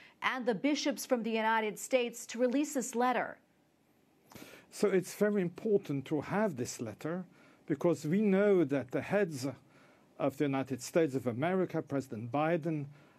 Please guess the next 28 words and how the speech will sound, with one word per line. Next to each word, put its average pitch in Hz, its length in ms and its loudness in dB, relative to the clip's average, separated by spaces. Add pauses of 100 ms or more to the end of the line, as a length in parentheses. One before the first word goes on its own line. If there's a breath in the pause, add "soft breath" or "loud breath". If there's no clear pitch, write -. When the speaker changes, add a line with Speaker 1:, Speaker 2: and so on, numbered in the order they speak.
Speaker 2:
and 143 140 -2
the 151 80 4
authorities 160 680 2
of 139 160 -2
the 143 60 2
European 135 440 0
Union 156 500 0
will 147 120 2
meet. 175 500 0 (540 soft breath)
And 156 120 0
it's 143 220 2
good 226 480 2 (520 soft breath)
that 127 180 0
they 165 160 4
know 180 340 2
the 175 140 0
positions 170 920 -2 (480 soft breath)
of 190 260 2
the 143 80 4
bishops, 175 720 -2 (420 soft breath)
of 185 240 2
the 151 100 2
faithful, 185 760 -2 (540 soft breath)
so 226 340 2
that 156 220 2
they 214 160 4
can 180 420 0
act, - 460 -4